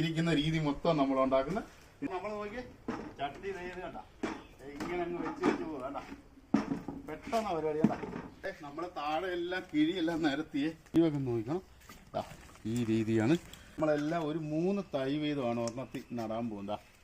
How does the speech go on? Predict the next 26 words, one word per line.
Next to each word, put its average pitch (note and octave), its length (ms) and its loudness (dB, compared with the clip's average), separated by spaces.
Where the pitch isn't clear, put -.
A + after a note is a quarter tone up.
ഇത്. A2+ 100 -2
ഹായ് F3+ 200 0
നമസ്കാരം, A#3+ 340 -2
പുതിയൊരു A3 320 0
വീഡിയോയിലേക്ക് A3 440 -2
സ്വാഗതം. F#3 340 -2
ദാ F#3+ 80 8
നമ്മളിവിടെ G3 420 2
ചെയ്യാൻ F3+ 320 2
പോകുന്ന D3+ 220 -2
രണ്ടാമത്തെ G3+ 600 0
സെക്ഷൻ - 340 -8
കിഴികൃഷിയാണ്. F#3 680 0
ഇങ്ങനെ C4+ 300 4
ഒരു A#3+ 160 -2
കിഴികൃഷി G#3 520 -6
ചെയ്യുമ്പോഴേക്കും F3 580 2
ദാ D3+ 80 4
ഈ - 20 0
ഒരു E3+ 200 6
പിടി G3 160 4
മണ്ണ് E3+ 320 4
മതി C#3 160 0
നമുക്ക് C4 320 -2
വീട് D#3+ 340 4
നിറയെ C#3+ 220 0